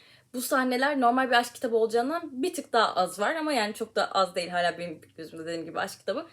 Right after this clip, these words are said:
Bu yüzden okurken bile hep benim, "E, hadi bu ikisinin sahneleri gelsin." <laughs> Çok güzeldi, çok keyifliydi. Özellikle klasik kitapları seviyorsanız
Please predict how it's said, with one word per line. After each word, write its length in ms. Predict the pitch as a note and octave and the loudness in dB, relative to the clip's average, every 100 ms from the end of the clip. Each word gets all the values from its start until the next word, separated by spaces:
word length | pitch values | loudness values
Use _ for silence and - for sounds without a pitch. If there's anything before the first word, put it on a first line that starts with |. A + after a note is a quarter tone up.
| - - - | -20 -20 -8
Bu 40 | C4+ | -2
yüzden 140 | D4+ | 2
okurken 420 | D4 F4 D#4+ D4+ | 2 0 0 2
bile 100 | C#4+ | 2
hep 80 | D4+ | 2
benim, 140 | B3 G#3 | 2 4
"E, 180 | A#3+ | 2
hadi 260 | A#3+ B3 A3+ | 2 0 -2
bu 60 | A3+ | -4
ikisinin 260 | - B3+ | -2 -4
sahneleri 480 | B3 G#3+ G3+ G3 G#3 | -2 -2 0 -2 -2
gelsin." 360 | - A#3 A#3 - - | -2 -4 -8 -8 -4
<laughs> 240 | D#4 C4+ D4 - - - - - | 0 0 -2 -6 -16 -20 -20 -20
Çok 280 | - B3 - | -4 -4 -4
güzeldi, 360 | F#3 F3 F3 E3+ | -2 0 2 0
çok 200 | - G#3 | -8 -6
keyifliydi. 340 | F#3+ G3 G#3 | -6 -4 0
Özellikle 300 | A3 A#3 B3+ | 4 4 2
klasik 300 | B3+ A#3 A#3 | 0 -2 -2
kitapları 320 | - A#3+ A#3+ | -4 -2 -2
seviyorsanız 580 | A#3 A#3 B3 C#4 C4+ - | 0 2 2 0 -4 -6